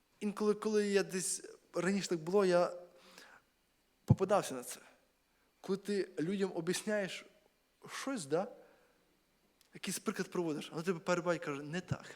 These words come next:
<laughs> Каже: «Я цьому займаюся, і отак». <laughs> І ти <laughs> прогорів, да? Бо ти до кінця не знав,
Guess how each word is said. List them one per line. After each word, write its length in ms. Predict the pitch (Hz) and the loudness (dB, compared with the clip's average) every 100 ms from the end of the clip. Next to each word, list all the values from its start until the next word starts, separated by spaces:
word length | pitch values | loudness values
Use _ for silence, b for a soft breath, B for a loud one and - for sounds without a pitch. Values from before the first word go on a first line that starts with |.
| - | -14
<laughs> 80 | 139 - - - _ _ - b b b b b b | -16 -16 -20 -20 _ _ -20 b b b b b b
Каже: 180 | - 143 | -2 2
«Я 180 | 165 160 - - | 4 2 -2 -6
цьому 260 | 165 151 | -4 -2
займаюся, 580 | 139 170 320 - - - - - b b b | 0 0 0 -2 -6 -8 -12 -20 b b b
і 100 | - | -6
отак». 520 | - 170 - - - - - 156 | -4 -6 -8 -8 -6 -4 -4 -6
<laughs> 800 | - - - - - - - - | -8 -14 -20 -18 -16 -16 -8 -2
І 100 | 196 | 2
ти 460 | 269 269 185 - - - B B B | 6 6 6 2 -8 -12 B B B
<laughs> 520 | 147 - - - - | -10 -10 -20 -20 -14
прогорів, 440 | - 202 185 156 110 - | -2 0 2 -2 -4 -6
да? 240 | 165 185 - b b b b b _ _ _ _ _ _ _ _ | -4 -4 -8 b b b b b _ _ _ _ _ _ _ _
Бо 120 | 165 | -6
ти 120 | 175 | -2
до 120 | 196 202 | -2 -2
кінця 380 | - - - | -2 -2 0
не 120 | 220 214 | 2 0
знав, 340 | 226 - - | -2 -6 -10